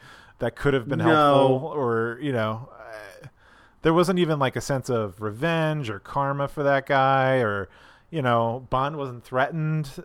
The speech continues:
Speaker 1: because he, he knew he was, he had no ammo. I, I,
Speaker 2: Right.
Speaker 1: I do not like that moment.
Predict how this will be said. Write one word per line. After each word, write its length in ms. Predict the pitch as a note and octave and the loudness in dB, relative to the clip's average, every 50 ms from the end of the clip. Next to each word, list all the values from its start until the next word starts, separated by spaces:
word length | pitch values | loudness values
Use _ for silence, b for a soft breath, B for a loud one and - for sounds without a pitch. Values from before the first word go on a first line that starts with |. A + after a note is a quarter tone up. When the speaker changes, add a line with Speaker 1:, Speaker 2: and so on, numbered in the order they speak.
| - - - D3+ C3+ D#3+ | -18 -20 -20 -20 -14 -8
Speaker 1:
because 400 | A2+ B2+ B2 - B2+ B2+ A#2+ A2 | -8 -8 -4 -2 0 0 0 0
he, 360 | A2+ A#2+ A#2 A#2 A#2+ A#2+ A#2 A2+ - - | 0 -2 -2 -2 -4 -6 -8 -10 -14 -16
he 220 | C3+ A2 A#2+ A#2+ A2+ | -12 -12 -10 -10 -8
knew 280 | A#2 B2 D3+ F#3+ D#3 | -6 -4 -4 -2 -2
he 80 | A2+ G#2+ | -2 -4
was, 300 | G#2+ G#2+ G2+ F#2+ G#2 A#2 - | -6 -6 -8 -10 -12 -14 -10
he 80 | A#2+ A2 | -6 -4
had 160 | A2 A#2+ A#2+ | -4 -4 -4
no 160 | A#2+ A#2+ A#2+ | -4 -6 -6
ammo. 320 | C#3 E3 C3 G2 G2 F#2+ B B B B B B B B B _ _ - | -6 -6 -6 -6 -8 -10 B B B B B B B B B _ _ -14
I, 360 | F2+ G2+ B2+ D#3+ B2 G#2 G2 - _ - | -10 -8 -8 -8 -8 -12 -16 -20 _ -20
I, 140 | E2 F2+ - - - | -20 -20 -20 -14 -6
Speaker 2:
Right. 280 | - G#2 G2 F#2 E2 - - | -2 0 2 2 0 -2 -2
Speaker 1:
I 160 | G2+ D3+ G3+ | 0 0 0
do 160 | D#3 C3 B2 | -2 -4 -4
not 200 | A#2 A#2+ C#3+ B2+ | -2 -2 0 0
like 200 | B2 B2 D#3+ F3 | 2 0 0 0
that 260 | - A#2 F#2+ F#2 F#2+ | -2 -6 -6 -8 -8
moment. 600 | G#2 G#2+ G#2 G#2 G2 F#2+ G2+ F#2 - - - - | -10 -10 -10 -10 -12 -14 -16 -18 -20 -20 -20 -16